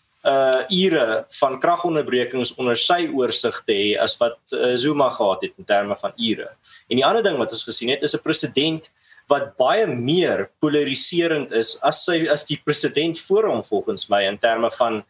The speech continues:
eh, om die, eh, om minderhede in sy land as 'n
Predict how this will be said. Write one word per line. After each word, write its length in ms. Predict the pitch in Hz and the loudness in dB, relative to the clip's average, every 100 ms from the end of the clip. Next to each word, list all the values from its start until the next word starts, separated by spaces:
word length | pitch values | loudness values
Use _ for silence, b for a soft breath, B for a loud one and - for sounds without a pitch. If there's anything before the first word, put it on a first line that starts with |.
| B B - | B B 0
eh, 220 | 123 117 | 2 2
om 200 | 117 120 | 0 0
die, 360 | 117 117 117 110 - _ | 0 0 0 -2 -8 _
eh, 800 | 85 110 107 104 101 101 101 98 - _ - | -2 2 2 2 2 2 0 0 -4 _ -10
om 220 | - 143 131 | -2 0 2
minderhede 500 | 139 151 143 143 135 | 2 2 2 2 0
in 100 | 123 | 0
sy 180 | 113 117 | 0 0
land 320 | 110 110 110 | 2 0 0
as 220 | 117 - | -2 0
'n 240 | 113 107 | 0 0